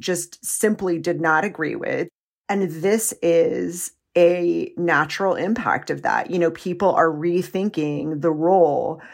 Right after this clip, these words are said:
that they want the federal government and federal health officials to play in their lives. And he also made a really interesting point, I thought, which was that the federal government's vision of public health, which has existed, you know, kind of throughout the twentieth century,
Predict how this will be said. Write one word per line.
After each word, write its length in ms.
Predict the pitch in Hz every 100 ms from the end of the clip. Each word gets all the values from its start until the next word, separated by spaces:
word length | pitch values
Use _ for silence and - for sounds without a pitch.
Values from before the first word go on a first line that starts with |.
| -
that 240 | 170 151 143
they 180 | 180 196
want 540 | 175 165 151 147 160
the 80 | 170
federal 340 | - 165 165
government 540 | 165 160 156 156 156 156
and 160 | 160
federal 320 | 156 156 151 147
health 280 | 180 196
officials 760 | 190 147 151 147 160 - 147 147
to 100 | 185
play 480 | - - 175 143 135
in 160 | - 151
their 200 | 160 170
lives. 580 | 196 156 - - - - - - - -
And 180 | 208 190
he 140 | 220
also 320 | 240 285 226
made 180 | 185 170
a 60 | 170
really 400 | 165 165 165 170
interesting 440 | 156 160 165 156
point, 300 | 147 160 156
I 80 | 160
thought, 300 | 151 156 -
which 240 | 170 165
was 200 | 190 175
that 280 | 208 196 - _ _ -
the 200 | 151 175
federal 440 | 202 190 190 180
government's 680 | 185 180 180 175 170 165 170
vision 760 | 156 160 202 208 151 165 -
of 140 | 160 156
public 400 | - 165 160 160
health, 540 | - 170 156 156 -
which 220 | 127 123
has 240 | 143 165 151
existed, 640 | 151 151 160 - 165 165
you 80 | 160
know, 120 | 156
kind 240 | 147 165 160
of 160 | 147
throughout 400 | - 156 160 160
the 160 | 175 170
twentieth 400 | - 170 165 151
century, 580 | 269 269 - 170 165